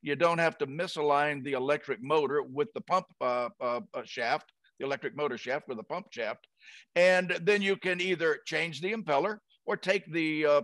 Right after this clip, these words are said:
pump, the power end of the pump into the shop. So you can change the impeller, remove the power end without interrupting the motor or the pipe alignment. And there you go, it's just been removed. Now, the, uh, back pull-out process pump was developed to facilitate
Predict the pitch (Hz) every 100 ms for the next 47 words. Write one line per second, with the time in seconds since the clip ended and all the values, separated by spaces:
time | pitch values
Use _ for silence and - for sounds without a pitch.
0 | - 190 175 143 - 165 156 151 139 120
1 | 143 143 147 135 139 117 - 175 135 -
2 | _ _ _ _ _ _ _ _ _ _
3 | _ - - - - - 170 175 156 143
4 | 170 175 165 202 180 147 151 180 139 143
5 | 156 160 156 156 143 135 143 147 131 147
6 | 151 147 143 143 - 123 120 127 147 156
7 | 127 127 131 123 117 123 165 156 110 _
8 | _ _ 185 170 170 202 208 127 220 -
9 | 131 139 131 123 165 151 98 - _ _
10 | _ _ _ _ _ _ _ - 202 180
11 | - 160 165 160 147 220 226 190 190 156
12 | - 175 175 143 120 143 160 160 131 113
13 | 113 156 196 - - 147 - 131 - -
14 | 196 202 - 165 175 -